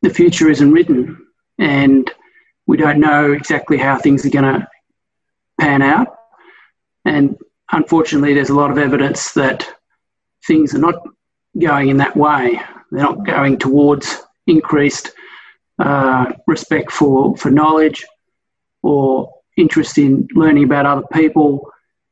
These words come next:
Uh, quite the opposite. Uh, th-, th-, there is, uh, as I say, evidence that there's increased intolerance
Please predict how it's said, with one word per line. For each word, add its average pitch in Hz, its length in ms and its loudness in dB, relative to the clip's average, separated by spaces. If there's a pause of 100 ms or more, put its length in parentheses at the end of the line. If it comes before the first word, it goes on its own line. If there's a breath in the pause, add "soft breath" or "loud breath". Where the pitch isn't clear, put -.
(240)
Uh, 135 400 0
quite 156 360 -2
the 147 120 -6
opposite. - 600 -4
Uh, 131 260 -4
th-, 113 840 -2
th-, 110 200 0
there 139 240 2
is, 135 380 0 (120)
uh, 202 120 -2 (240)
as 131 120 0
I 135 80 0
say, 143 360 0
evidence 135 420 -2
that 139 280 -4 (580 soft breath)
there's 143 260 -2
increased 143 560 0
intolerance 143 1080 0